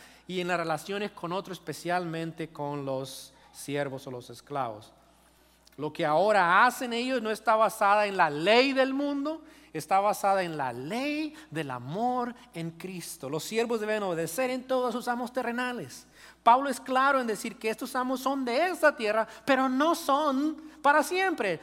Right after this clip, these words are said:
no son sobre Dios. Y esto limita el poder de ellos sobre la vida de otros. Aplicándolo al contexto de trabajo, podemos decir que debemos someternos a nuestros jefes.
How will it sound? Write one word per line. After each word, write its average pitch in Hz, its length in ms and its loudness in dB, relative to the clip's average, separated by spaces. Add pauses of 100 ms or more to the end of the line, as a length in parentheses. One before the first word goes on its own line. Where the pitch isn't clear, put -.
(120)
no 311 240 6
son 294 280 2
sobre 330 580 6
Dios. 359 840 -2 (640)
Y 160 140 -2
esto 214 240 -2
limita 226 540 -2
el 226 100 -4
poder 160 420 -4
de 156 160 -4
ellos 127 240 -10
sobre 143 240 -10
la 160 140 0
vida 123 400 -10 (460)
de 127 180 -8
otros. - 600 -10 (560)
Aplicándolo 175 680 -2
al 165 120 0
contexto 160 580 -6
de 151 100 -4
trabajo, 151 760 -2 (340)
podemos 170 380 -2
decir 165 260 -6
que 180 100 -6
debemos 156 320 -4
someternos 180 720 -8
a 202 160 -4
nuestros 208 640 -8 (420)
jefes. - 560 -8